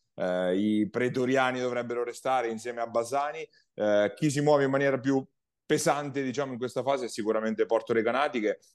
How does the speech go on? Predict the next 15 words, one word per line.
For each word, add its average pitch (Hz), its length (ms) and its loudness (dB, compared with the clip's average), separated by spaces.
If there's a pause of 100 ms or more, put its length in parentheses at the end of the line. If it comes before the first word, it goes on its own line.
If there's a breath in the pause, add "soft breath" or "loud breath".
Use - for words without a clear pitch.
proprio 98 240 -2
stamattina, 113 540 2
nel 101 160 0
giorno 113 300 4
del 104 120 2
suo 110 160 2
compleanno, 113 640 2
<laughs> - 80 -10
ha 160 80 2
ufficializzato 120 920 -2 (260 loud breath)
Edoardo 123 540 0
Anibaldi, 131 520 -4
anche 98 220 -14
se 101 80 -12
era 92 200 -6